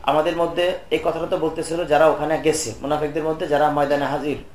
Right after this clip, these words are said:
তারা বলতেছে যে এই সমস্ত ব্যাপারে যে এই যে যুদ্ধ কোন জায়গায় গিয়ে করা, কোন জায়গায় যুদ্ধটা হবে, মদিনায় থেকে না মদিনার বাইরে গিয়ে, এসব ব্যাপারে কি আমাদের কোনো এখতিয়ার আছে? তার মানে আমাদের রায়টা তো শোনা হয় নাই, আমাদের রায়টা যদি শোনা হতো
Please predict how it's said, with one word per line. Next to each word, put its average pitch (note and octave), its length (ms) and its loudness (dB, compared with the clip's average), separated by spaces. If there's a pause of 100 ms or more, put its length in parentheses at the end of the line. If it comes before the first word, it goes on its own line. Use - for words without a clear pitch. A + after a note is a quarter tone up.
(640)
তারা - 160 2 (120)
বলতেছে D#3 320 -4 (840)
যে D3 100 4 (680)
এই D#3 100 -2
সমস্ত F#3 260 -4 (100)
ব্যাপারে E3+ 380 6
যে D#3+ 100 -2
এই E3+ 80 -2
যে E3 140 0
যুদ্ধ C#3+ 200 -4 (500)
কোন E3+ 220 -4
জায়গায় D#3 280 4
গিয়ে D3+ 200 2
করা, D3 140 4 (400)
কোন D#3+ 140 -4
জায়গায় D3+ 300 2
যুদ্ধটা C#3 380 -2
হবে, B2+ 180 -2 (140)
মদিনায় C#3+ 400 0
থেকে D3+ 200 -4 (120)
না D3 120 2
মদিনার C3+ 340 -2
বাইরে B2 300 0
গিয়ে, A#2+ 160 -4 (160)
এসব D3 240 -2
ব্যাপারে D3+ 320 2
কি D3+ 60 0
আমাদের D3 360 0
কোনো D#3+ 180 -2
এখতিয়ার E3+ 380 4
আছে? F#3 160 2 (500)
তার C#3+ 160 -2
মানে F3 140 4 (100)
আমাদের E3 300 4
রায়টা D#3 260 6
তো E3 100 -2
শোনা G3+ 260 2
হয় C#3+ 160 4
নাই, A2 100 -4 (120)
আমাদের D3 300 -2
রায়টা D3 260 4
যদি D3+ 160 -4 (100)
শোনা D#3+ 200 0
হতো C#3 260 -2